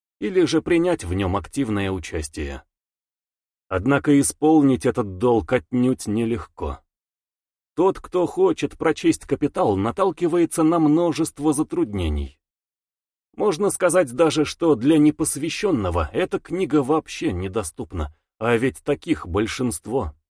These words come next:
Прежде всего укажем на огромные размеры работы. В трех ее томах не менее двух тысяч двухсот больших печатных страниц. Кто же может их прочесть, не посвящая себя специально этой работе,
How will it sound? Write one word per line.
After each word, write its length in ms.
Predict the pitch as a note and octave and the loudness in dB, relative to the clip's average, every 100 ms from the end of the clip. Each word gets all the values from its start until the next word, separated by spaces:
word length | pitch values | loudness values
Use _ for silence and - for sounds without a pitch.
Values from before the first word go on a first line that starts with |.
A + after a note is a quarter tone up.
| _ _ _ _ _ _ _ _ _ - | _ _ _ _ _ _ _ _ _ -2
Прежде 340 | A#2+ D3+ C3+ | 0 2 2
всего 300 | - E3 E3 | 2 2 4
укажем 580 | D3 - D#3+ D3 C#3+ C3+ | 4 2 0 0 2 2
на 160 | C#3+ C#3+ | 2 2
огромные 680 | C#3+ C#3 D3 C#3+ C#3+ C#3+ | 2 4 4 4 4 4
размеры 520 | C#3 C#3+ B2 C3+ G2+ F#2 | 2 0 0 0 0 0
работы. 560 | F2+ F2 E2 E2 D2 _ _ _ _ _ - | 0 -2 -4 -6 -10 _ _ _ _ _ -12
В 100 | - | -4
трех 320 | E3+ E3+ - | 0 0 4
ее 240 | D3 D3+ | 4 4
томах 460 | C#3+ C#3+ E3+ - F#2+ | 4 2 2 0 -4
не 180 | F#2+ C3 | -2 2
менее 420 | D3+ D3 D3+ C#3+ | 4 4 4 2
двух 400 | G2+ A#2+ F#3 - | -2 -4 -4 -6
тысяч 440 | F3+ E3+ E3 - | -12 -8 -8 -10
двухсот 640 | F#2 A2+ E3 - D3+ D#3 F2+ | -8 -4 -4 -4 -2 -2 -2
больших 600 | A#2+ A2+ - D3 D3+ - | -4 -2 -2 -2 -2 -4
печатных 640 | C3+ - G2+ - F#2+ D#2+ | -8 -6 -8 -6 -8 -8
страниц. 600 | - - F2 E2 D2 - _ _ _ _ _ _ _ | -10 -6 -4 -2 -4 -10 _ _ _ _ _ _ _
Кто 320 | - F3+ G3 | -8 0 2
же 140 | E3+ G#3+ | 2 2
может 360 | A3 E3 - | 2 0 -4
их 140 | - - | -8 -6
прочесть, 560 | G3 - G3+ C3+ - | -6 -4 -2 -4 -2
не 140 | C3+ E3 | -2 -2
посвящая 640 | F3 - E3+ - F3+ B2 | -4 -6 -8 -4 -2 -2
себя 320 | - D3+ D#3 | 0 0 0
специально 680 | - C#3+ D3 D#3 E3 B2+ G2+ | 0 -2 -2 0 2 2 0
этой 340 | A2 C#3+ B2 B2+ | 0 -2 -2 -2
работе, 480 | C#3 C#3+ F#2 D#2 | 0 -2 -4 -8